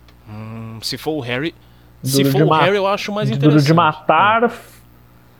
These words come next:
Speaker 2: Duro de Matar foi o Beltrame também. Não achei nenhum francês aqui, mano.
Speaker 1: Então, eu não sei que eu coloquei o francês na cabeça. Será que eu tô colocando o Patrick Tatopoulos na minha? Eu não sei, eu achava que o Len Wiseman trabalhava com um compositor francês.
Speaker 2: E tem um cara do primeiro Underworld que chama Paul Haslinger, que é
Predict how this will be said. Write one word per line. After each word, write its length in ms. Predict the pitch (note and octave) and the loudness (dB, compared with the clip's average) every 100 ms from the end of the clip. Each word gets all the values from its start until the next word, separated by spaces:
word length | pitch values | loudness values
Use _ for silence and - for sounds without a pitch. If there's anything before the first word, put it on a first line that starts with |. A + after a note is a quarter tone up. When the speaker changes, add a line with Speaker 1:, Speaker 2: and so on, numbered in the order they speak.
| _ - | _ -6
Speaker 2:
Duro 180 | C#3 D3 | 0 2
de 80 | D3+ | 4
Matar 320 | D#3 C#3+ D3+ | 2 2 2
foi 120 | F#3+ | 4
o 20 | |
Beltrame 580 | E3+ G3 G3 C#3 D3 F#3+ | 6 4 4 4 4 4
também. 460 | F3+ C3+ B2+ D#3+ E3+ | 2 2 2 0 -4
Não 120 | D3+ | -6
achei 200 | C3 - | -6 -2
nenhum 220 | D#3+ E3 G3 | -2 -2 0
francês 400 | D4 A3 B3 B3 | 0 2 2 2
aqui, 220 | - C#3+ | 0 -2
mano. 200 | G#2+ F#2 | -4 -8
Speaker 1:
Então, 80 | - | -10
eu 80 | G4 | -8
não 100 | G4+ | -6
sei 140 | E4+ | -6
que 80 | - | -6
eu 40 | F4+ | -4
coloquei 280 | A#3+ - | -4 -2
o 40 | G3 | -4
francês 420 | - E3 - C#3+ | -4 -8 -6 -8
na 100 | D3 | -8
cabeça. 240 | - - | -10 -8
Será 140 | - A4 | -6 -6
que 80 | D#4+ | -4
eu 40 | |
tô 260 | G3 E3 - - | -4 -4 -8 -10
colocando 420 | E3+ D#3+ E3+ D3+ | -8 -6 -6 -6
o 160 | C3 A#2+ | -8 -12
Patrick 320 | - E3 D#3 - | -8 -6 -6 -8
Tatopoulos 600 | C#3 - D3+ - C3+ B2 | -8 -6 -8 -8 -14 -12
na 60 | |
minha? 120 | C3+ - | -14 -14
Eu 80 | F4 | -10
não 100 | D#4 | -8
sei, 140 | - G#3 | -2 -2
eu 60 | |
achava 240 | A3 C#4 D4 | -2 -4 -4
que 80 | |
o 80 | D4+ | -2
Len 100 | C4+ | -2
Wiseman 340 | A3 G3+ G#3+ A3+ | 0 0 -2 -6
trabalhava 400 | A#3 G#3+ A3 G#3+ | -4 -4 -4 -6
com 280 | A3 G#3 F3+ _ - - - | -8 -10 -10 _ -20 -20 -16
um 100 | F#3 | -12
compositor 680 | F#3 G3 F#3+ G#3 F#3+ - A3 | -8 -6 -6 -6 -6 -6 -8
francês. 300 | - A#3+ F#3 | -4 0 0
Speaker 2:
E 20 | |
tem 120 | A#3+ C4+ | 2 0
um 120 | G4+ | 0
cara 360 | - G#3 B3+ D4+ | 0 2 4 2
do 120 | A#3 | 2
primeiro 580 | - A#3 F#3 F#3 A3+ C4+ | 2 6 6 6 6 4
Underworld 680 | A3+ A#3+ G#3 D#3+ F#3 A3 A3 | 6 6 6 6 6 4 2
que 140 | A3+ | 2
chama 300 | - G#3 G3 | 2 2 2
Paul 380 | - - F#3 A#3+ | 0 4 6 6
Haslinger, 600 | D#3 D#3 F3+ G#3 A3 A3+ | 6 4 4 2 2 0
que 160 | - F#3+ | 2 4
é 400 | G#3+ A#3+ - | 6 4 0